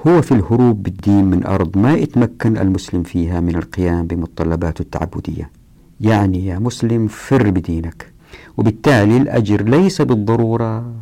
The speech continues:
في الضرب في الأرض حتى الإنسان يصلح حاله مستقبلًا. فقد جاء في تفسير ابن كثير مثلًا: "وأرض الله واسعة"، قال مجاهد: "فهاجروا فيها وجاهدوا واعتزلوا الأوثان".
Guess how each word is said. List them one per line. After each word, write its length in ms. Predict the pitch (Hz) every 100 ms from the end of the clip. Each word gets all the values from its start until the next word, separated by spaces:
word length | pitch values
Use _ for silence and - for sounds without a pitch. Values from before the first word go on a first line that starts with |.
| -
في 160 | -
الضرب 480 | 160 143 139 135 135
في 100 | -
الأرض 360 | 120 - 123 120 -
حتى 420 | - 110 - 101
الإنسان 540 | - 107 - 104 104
يصلح 400 | 101 - 92 90
حاله 400 | 92 - 90 90
مستقبلًا. 520 | 87 - - - 80 85 - - _ _ _ -
فقد 280 | - 95 98
جاء 240 | 135 143
في 140 | 117
تفسير 500 | 104 98 - 101 101
ابن 160 | 110 101
كثير 440 | - 87 92 90
مثلًا: 400 | 101 - 87 101 110 - _ _ _ -
"وأرض 360 | 117 151 120 113
الله 440 | 104 95 90 92
واسعة"، 540 | 107 123 - 131 160 170 -
قال 280 | - 95 92
مجاهد: 540 | 90 110 117 120 147 -
"فهاجروا 680 | - 95 156 160 127 123 113
فيها 460 | 117 113 107 113
وجاهدوا 800 | 98 87 87 120 107 107 104 104
واعتزلوا 520 | 85 - - 90 87 95
الأوثان". 440 | 87 85 90